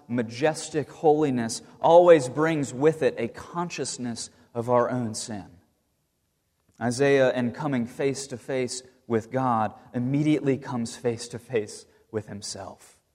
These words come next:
And in light of God's resplendent purity, he is unable to stand because he is unclean. He knows he deserves God's righteous judgment. And the next thing that he sees is one of these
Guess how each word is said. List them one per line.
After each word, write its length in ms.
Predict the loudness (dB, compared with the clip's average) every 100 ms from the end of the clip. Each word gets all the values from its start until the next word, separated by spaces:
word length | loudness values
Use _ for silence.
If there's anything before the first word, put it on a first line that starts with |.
| _ _ _ _ _ _ _ _ _ _ -8
And 100 | -6
in 140 | 0
light 240 | 2 2
of 120 | 0 0
God's 380 | 0 0 -2 -6
resplendent 680 | -6 -6 -6 -4 -2 -4 -6 -12 _
purity, 520 | -16 0 6 6 6 0
he 220 | -2 0
is 160 | 0 2
unable 480 | 2 2 2 2 0
to 180 | -4 -8
stand 720 | -8 -4 -2 0 -2 -4 -8 _ _ _
because 300 | -8 -6 -6
he 140 | -8 -8
is 280 | -6 -8 -8
unclean. 600 | -8 -8 -10 -12 -12 -14 -20 _ _ _ _ _ _ _ -4
He 160 | 0
knows 460 | 2 2 2 -2 -6
he 80 | -8
deserves 440 | -8 -6 -6 -8
God's 380 | -10 -10 -10 -14
righteous 680 | -6 -6 -6 -12 -14 -16 -18 _ _ _ -8
judgment. 640 | -4 -4 -6 -16 -20 _ _ _ _ _ _ _ -18 -4
And 100 | 0
the 60 |
next 300 | 4 2 2
thing 240 | -2 -2 2
that 120 | 2
he 120 | 2
sees 440 | -2 0 0 0 -2
is 160 | -4
one 140 | -2 -2
of 100 | -2
these 200 | -4